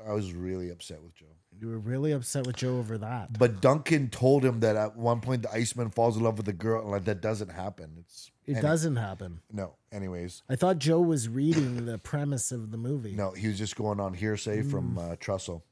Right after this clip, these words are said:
Speaker 2: Okay.
Speaker 1: The Americans need a Goldilocks party.
Speaker 2: Go on.
Speaker 1: Just right. A little bit, a little bit of everything.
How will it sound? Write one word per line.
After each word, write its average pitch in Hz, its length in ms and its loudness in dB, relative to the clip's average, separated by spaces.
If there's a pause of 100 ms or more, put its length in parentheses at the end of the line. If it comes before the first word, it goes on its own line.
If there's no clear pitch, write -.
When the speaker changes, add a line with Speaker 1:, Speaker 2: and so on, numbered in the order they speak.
(220)
Speaker 2:
Okay. 123 260 -4 (760)
Speaker 1:
The 120 80 0
Americans 156 880 2 (240)
need 113 400 -2
a 101 60 -6
Goldilocks 92 600 -2
party. 78 380 -12 (2000)
Speaker 2:
Go 120 220 0
on. 107 340 -4 (580)
Speaker 1:
Just 120 280 0
right. 95 440 -2 (720)
A 110 60 -4
little 131 160 6
bit, 135 140 0
a 135 100 6
little 160 180 8
bit 156 160 6
of - 60 2
everything. 117 680 0